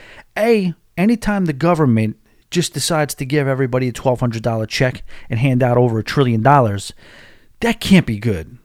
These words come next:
for the economy. That cannot be good for the overall economy.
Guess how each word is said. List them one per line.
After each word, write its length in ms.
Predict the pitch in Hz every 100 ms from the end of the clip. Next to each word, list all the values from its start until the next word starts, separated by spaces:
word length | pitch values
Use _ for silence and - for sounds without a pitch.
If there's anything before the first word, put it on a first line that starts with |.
| - -
for 180 | -
the 140 | 127 110
economy. 500 | 110 113 90 82 -
That 160 | 147 143
cannot 360 | - 165 202 190
be 120 | 160
good 200 | 156 135
for 120 | 143
the 100 | 127
overall 460 | 131 127 127 120 117
economy. 580 | - 127 104 87 -